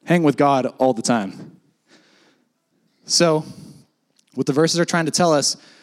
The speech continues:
is the format with which the tabernacle was built, um, and the fact that only one clean or blameless high priest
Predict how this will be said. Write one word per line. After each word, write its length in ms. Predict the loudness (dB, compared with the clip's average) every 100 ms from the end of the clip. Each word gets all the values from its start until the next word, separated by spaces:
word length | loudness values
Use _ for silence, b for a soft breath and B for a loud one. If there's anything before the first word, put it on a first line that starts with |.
| b b
is 120 | -4
the 80 | -2
format 380 | -2 0 0 -2
with 160 | 0
which 240 | 0 0 0
the 80 |
tabernacle 500 | 0 0 0 -2 0
was 160 | -2 -2
built, 440 | -2 -2 -2 -8 -12 b b b b b _ -6
um, 540 | -4 -2 -4 -8 -10 -8
and 140 | -6 -6 -8
the 100 | -4
fact 300 | -2 0 -2
that 100 | -2
only 300 | 0 2 2
one 720 | 0 0 2 2 2 -2 -8 -16 _
clean 500 | -8 -2 0 0 0
or 180 | 0 -2
blameless 560 | 0 0 2 2 2
high 140 | 2 0
priest 500 | 2 2 2 -2